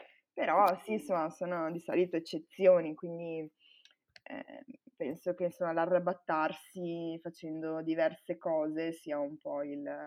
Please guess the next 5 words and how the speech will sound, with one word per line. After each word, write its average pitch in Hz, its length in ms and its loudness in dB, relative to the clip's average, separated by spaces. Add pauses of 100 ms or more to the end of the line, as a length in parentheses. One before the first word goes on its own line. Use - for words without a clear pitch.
(1900)
il 285 100 0
leitmotiv 190 880 4
della 170 840 6
nostra 165 400 -2
generazione. 156 1080 -2